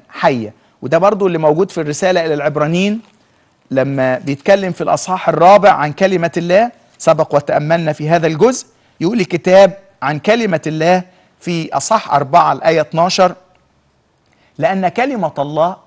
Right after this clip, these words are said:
حية وفعالة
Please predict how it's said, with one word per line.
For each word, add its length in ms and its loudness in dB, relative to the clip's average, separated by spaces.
حية 420 0
وفعالة 960 -2